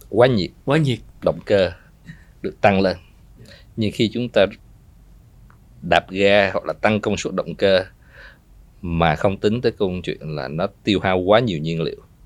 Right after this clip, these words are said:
Speaker 1: động cơ hoạt động quá nhanh thì gây cháy máy. Và như vậy câu chuyện là đội ngũ bị quá tải, công nợ trở nên tăng mà không kiểm soát được. Công nợ cũng là một phần của câu chuyện tăng trưởng,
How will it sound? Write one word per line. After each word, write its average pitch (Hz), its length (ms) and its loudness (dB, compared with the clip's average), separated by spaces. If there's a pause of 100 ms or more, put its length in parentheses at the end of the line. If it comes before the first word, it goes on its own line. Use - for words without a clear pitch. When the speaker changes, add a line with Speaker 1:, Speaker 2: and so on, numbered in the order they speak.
(480)
Speaker 1:
động 73 180 -8
cơ 95 160 2
hoạt - 200 -6
động 85 240 -8
quá 110 80 2
nhanh 110 200 -2 (720)
thì 78 160 -10
gây 87 140 -4
cháy 95 180 -2
máy. 104 180 -6 (1200)
Và 80 100 -4
như 87 300 -4
vậy 85 260 -6
câu 87 140 -4
chuyện 73 240 -12
là 69 80 -8 (580)
đội 73 180 -6
ngũ 76 200 -4
bị 90 120 -6
quá 90 240 2
tải, 69 220 -6 (1300)
công 92 240 2
nợ 78 260 -4
trở 69 120 -4
nên 90 280 -6 (320)
tăng 92 280 2
mà 76 80 0
không 87 180 -2
kiểm 82 160 -6
soát 117 220 -2
được. - 140 -6 (340)
Công 92 180 0
nợ 71 100 0
cũng 98 180 -6
là 98 60 -2
một 67 160 -6
phần 76 200 -2
của 92 120 -8
câu 90 140 -4
chuyện 76 180 -12
tăng 87 160 -8
trưởng, 80 240 -8